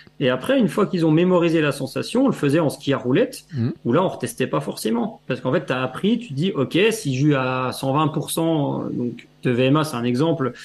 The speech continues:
Speaker 1: j'ai cette sensation-là. Et moi, ce qui m'intéresse, c'est pas que tu sois bon dans ta séance d'intensité, on me dit, mais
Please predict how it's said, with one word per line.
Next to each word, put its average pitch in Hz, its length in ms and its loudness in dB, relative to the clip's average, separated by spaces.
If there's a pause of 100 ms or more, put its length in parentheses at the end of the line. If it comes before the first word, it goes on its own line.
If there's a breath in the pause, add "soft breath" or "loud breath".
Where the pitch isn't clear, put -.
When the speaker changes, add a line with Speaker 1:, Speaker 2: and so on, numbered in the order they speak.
(180 loud breath)
Speaker 1:
j'ai 135 140 2
cette 151 200 0
sensation-là. 147 760 -2 (260 loud breath)
Et 131 60 -2
moi, 170 100 2
ce - 80 -6
qui 151 80 -2
m'intéresse, 143 460 0
c'est 127 160 -6
pas 147 100 -2
que 147 60 -8
tu 135 100 -4
sois 123 200 -2
bon 160 260 2
dans 131 100 0
ta 131 140 -4
séance 135 320 -4
d'intensité, 151 560 -2
on 151 80 4
me 127 40 2
dit, 120 120 -2
mais 127 160 0